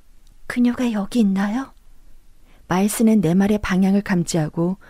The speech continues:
거친 숨을 쉬었다. "그녀"라는 기이한 말에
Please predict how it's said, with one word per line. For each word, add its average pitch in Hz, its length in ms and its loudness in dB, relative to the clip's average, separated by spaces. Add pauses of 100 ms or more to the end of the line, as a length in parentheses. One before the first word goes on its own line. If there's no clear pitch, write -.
(120)
거친 - 340 0
숨을 208 240 4
쉬었다. 170 640 -4 (1080)
"그녀"라는 226 600 2
기이한 208 440 2
말에 131 340 -4